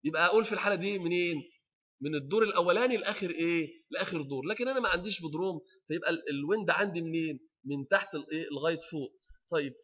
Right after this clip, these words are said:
في، في سؤال بعد كده. آه، يعني أنا هحاول أرسم المبنى. لو ده المبنى مثلًا،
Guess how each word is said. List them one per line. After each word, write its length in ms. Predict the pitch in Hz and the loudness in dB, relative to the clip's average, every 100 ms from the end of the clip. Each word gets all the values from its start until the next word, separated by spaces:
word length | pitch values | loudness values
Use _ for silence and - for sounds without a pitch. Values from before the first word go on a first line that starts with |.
| _ | _
في، 240 | - 226 208 | -8 -8 -6
في 160 | 226 | -6
سؤال 340 | 220 202 202 175 | -6 2 2 4
بعد 200 | 156 147 | 0 0
كده. 280 | 190 202 - _ _ _ _ _ _ _ _ _ _ _ _ _ _ _ _ _ _ _ _ _ _ _ _ _ _ _ _ _ _ _ _ _ _ _ _ _ - | 0 0 -2 _ _ _ _ _ _ _ _ _ _ _ _ _ _ _ _ _ _ _ _ _ _ _ _ _ _ _ _ _ _ _ _ _ _ _ _ _ -2
آه، 420 | 139 151 151 147 - - | 2 4 2 0 -6 -4
يعني 280 | 160 165 170 | 2 4 4
أنا 280 | - 185 180 | 2 4 4
هحاول 300 | 180 226 220 | 4 4 6
أرسم 360 | 214 220 196 170 | 6 4 -4 -4
المبنى. 340 | 151 156 214 277 - - - - | -2 2 4 2 -2 -12 -20 -4
لو 140 | 143 156 | 0 4
ده 120 | 233 | 4
المبنى 360 | 254 247 220 | 6 4 4
مثلًا، 420 | 190 202 226 302 | 0 2 2 0